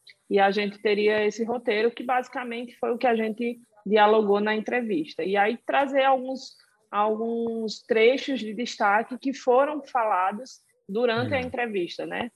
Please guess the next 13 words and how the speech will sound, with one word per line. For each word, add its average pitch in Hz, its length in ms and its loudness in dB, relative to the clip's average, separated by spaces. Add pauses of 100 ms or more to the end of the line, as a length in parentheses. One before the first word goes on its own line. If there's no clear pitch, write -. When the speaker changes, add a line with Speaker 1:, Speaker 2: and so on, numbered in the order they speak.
(160)
Speaker 1:
Transcrever 208 760 0
isso 202 380 -4 (380)
de, 196 360 4
de 196 640 2 (140)
ipsilite, 196 640 2
né? 214 200 -4 (440)
Speaker 2:
Uhum. 117 80 -2
Speaker 1:
É, 170 520 4
isso, 226 480 0
isso 254 400 0
é 254 100 8
um, 262 200 -2
um 247 400 -10